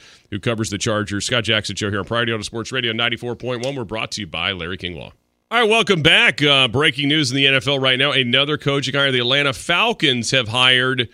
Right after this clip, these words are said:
Raheem Morris, who, of course, has been the, uh, Rams defensive coordinator, was a one-time head coach with the Buccaneers for a brief period of time before, uh,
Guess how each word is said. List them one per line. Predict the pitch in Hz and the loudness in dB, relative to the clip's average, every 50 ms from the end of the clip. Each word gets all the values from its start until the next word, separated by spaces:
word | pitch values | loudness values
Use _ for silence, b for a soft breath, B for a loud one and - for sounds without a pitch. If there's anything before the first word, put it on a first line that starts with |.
| b b b b b b b _ | b b b b b b b _
Raheem | - 107 110 127 151 143 127 - - - 175 185 180 180 170 160 139 - | -12 -6 -2 0 0 0 0 -2 -4 -4 -2 0 0 0 0 -2 -2 -2
Morris, | 135 131 143 156 170 180 165 139 113 107 110 104 - - - - | -2 -2 0 0 0 2 2 2 2 2 2 2 0 0 0 0
who, | 131 131 127 120 | 0 -2 -2 -2
of | 104 - | -4 -6
course, | - 131 127 123 123 120 117 - | -6 -4 -2 0 0 0 0 -2
has | 117 110 98 | -2 -4 -4
been | 87 120 120 117 113 | -2 -2 0 0 0
the, | 110 107 104 104 104 101 | 0 0 0 2 0 0
uh, | 95 95 | 0 -2
Rams | 98 95 107 117 123 120 120 123 107 | -2 -2 0 2 2 2 0 0 -4
defensive | 95 92 123 127 - 127 123 113 - 110 | -2 -2 -2 -2 0 -2 -2 -2 -2 -6
coordinator, | - - 117 120 120 113 120 117 113 117 107 B B B B B B B B B B - | -6 -4 -4 -2 0 0 0 2 2 0 -2 B B B B B B B B B B -8
was | 101 113 123 127 123 101 123 | -4 -2 0 0 2 2 2
a | 120 | 0
one-time | 117 110 113 135 147 151 143 - 147 143 139 131 | 0 0 0 0 0 0 0 0 0 0 2 0
head | 113 117 127 135 120 - | 2 0 0 0 0 -2
coach | - 139 135 135 131 - | -2 0 0 0 -2 -2
with | 127 113 | -4 -4
the | 110 | -4
Buccaneers | 87 95 123 120 117 - 123 120 123 131 131 131 131 131 135 120 - | -2 0 0 0 0 0 0 2 2 2 2 2 0 -2 -2 -4 -4
for | - 117 117 107 | -4 -4 -4 -2
a | 107 110 | -2 -2
brief | 95 82 107 107 117 131 123 - | -4 -4 -4 -2 0 0 -2 -2
period | - 135 131 123 123 | -2 -2 0 2 2
of | 120 113 | 0 2
time | - 127 123 123 123 123 127 120 | 2 2 2 4 4 2 2 0
before, | 113 107 - - 117 117 113 113 110 107 107 | -2 -4 -6 -6 -4 -2 0 0 0 0 0
uh, | 104 98 95 95 92 | 0 0 0 -2 -2